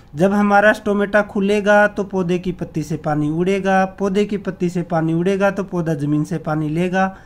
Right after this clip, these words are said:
ज़मीन से पानी लेगा तो खाद भी लेगा। तो सबसे अच्छा समय जब स्टोमेटा पूरे दिन खुला रहता है हालांकि, लेकिन सुबह का मौसम जो है वो फर्टिगेशन के लिए सबसे सही है।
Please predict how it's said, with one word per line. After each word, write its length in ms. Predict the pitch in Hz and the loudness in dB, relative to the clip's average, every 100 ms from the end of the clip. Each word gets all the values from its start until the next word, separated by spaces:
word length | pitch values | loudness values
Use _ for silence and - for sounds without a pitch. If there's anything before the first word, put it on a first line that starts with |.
| - - | -16 0
ज़मीन 260 | 170 202 202 | 2 4 2
से 140 | 208 | -2
पानी 300 | 190 165 160 | 0 0 0
लेगा 240 | 156 160 | 0 -2
तो 140 | 196 254 | -2 -4
खाद 260 | 247 196 | 0 0
भी 160 | 165 151 | 2 -4
लेगा। 320 | 127 117 117 - - - - | -4 -6 -8 -12 -20 -20 -6
तो 80 | 175 | -4
सबसे 380 | 196 180 180 240 | 0 -2 0 0
अच्छा 280 | 220 233 220 | 0 2 2
समय 300 | 226 220 208 | 2 -2 -2
जब 140 | 214 | -4
स्टोमेटा 560 | 214 196 196 196 214 214 | -2 0 2 2 4 2
पूरे 320 | 208 190 196 | 2 0 2
दिन 220 | 190 208 | 0 0
खुला 280 | 202 190 185 | 0 2 2
रहता 280 | 170 165 143 | 0 0 0
है 200 | 226 - - - | 0 -6 -18 -6
हालांकि, 380 | 151 147 151 208 | -4 -2 -4 -4
लेकिन 320 | 196 180 196 | -4 -2 -4
सुबह 460 | 196 196 170 185 185 | -6 -4 0 0 0
का 180 | 185 180 | 0 0
मौसम 400 | 175 170 180 180 | 0 0 -2 -2
जो 100 | 165 | -2
है 220 | 180 226 - - - | -4 -6 -12 -18 -12
वो 60 | 165 | -2
फर्टिगेशन 640 | 175 156 175 165 160 151 | 0 0 0 0 -2 -4
के 100 | 156 | -2
लिए 220 | 170 262 | -4 -4
सबसे 400 | - 175 143 165 | -4 -4 -2 -4
सही 220 | 139 127 | -6 -10
है। 160 | 104 | -10